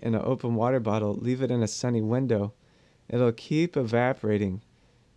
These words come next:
and you'll get sun-thickened oil,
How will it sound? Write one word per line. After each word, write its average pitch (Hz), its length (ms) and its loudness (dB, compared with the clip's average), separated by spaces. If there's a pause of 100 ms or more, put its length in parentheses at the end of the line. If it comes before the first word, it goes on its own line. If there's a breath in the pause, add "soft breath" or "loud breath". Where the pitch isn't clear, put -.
and 113 100 0
you'll 120 120 2
get 113 440 2
sun-thickened 143 920 -2 (100)
oil, - 340 -4